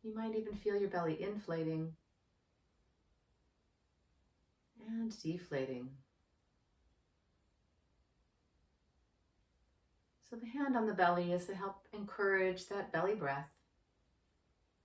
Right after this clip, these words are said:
And the hand on the heart is here for support,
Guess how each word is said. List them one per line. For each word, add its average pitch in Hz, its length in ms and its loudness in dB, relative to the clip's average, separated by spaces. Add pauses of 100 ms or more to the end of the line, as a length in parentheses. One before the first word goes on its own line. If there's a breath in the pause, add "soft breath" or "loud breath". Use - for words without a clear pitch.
(1700)
And 220 200 -10
the 220 40 -12
hand 302 400 -4
on 233 80 -2
the 214 60 -6
heart 180 520 -2 (200)
is - 140 -12
here 208 240 0
for 175 160 -2
support, - 680 -4